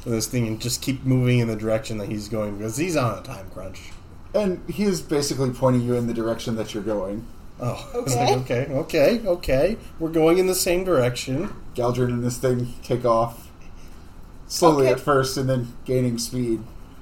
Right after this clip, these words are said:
Speaker 3: Okay.
Speaker 1: Galdrian's not allowing himself to be distracted, but
Speaker 3: <laughs> That's new.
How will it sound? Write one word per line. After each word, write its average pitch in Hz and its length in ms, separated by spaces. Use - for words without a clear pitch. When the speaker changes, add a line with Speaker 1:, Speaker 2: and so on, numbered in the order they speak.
Speaker 3:
Okay. 285 540
Speaker 1:
Galdrian's 180 500
not 165 180
allowing 165 340
himself 151 420
to 139 60
be 143 160
distracted, 120 800
but 101 200
Speaker 3:
<laughs> - 200
That's - 320
new. 294 300